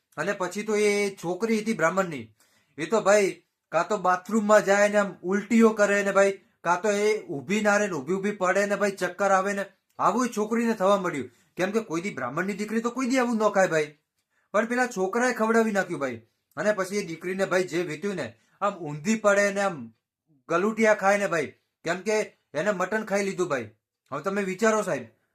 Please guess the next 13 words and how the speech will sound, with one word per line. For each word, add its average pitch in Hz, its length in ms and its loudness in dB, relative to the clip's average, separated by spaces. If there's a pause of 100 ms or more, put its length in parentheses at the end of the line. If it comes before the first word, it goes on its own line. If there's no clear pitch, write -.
(280)
પણ 196 300 4 (520)
ત્યાર 214 360 4
પછી 180 520 -4 (420)
મિત્રો, 156 260 -4
એ 202 40 -2
છોકરી 196 320 -4
એમ 196 120 0
કહેશે 190 200 -6
કે 185 80 -6
હું 175 180 -2
બ્રાહ્મણની 170 400 -2
દીકરી 180 280 -6
થઈને 180 560 -6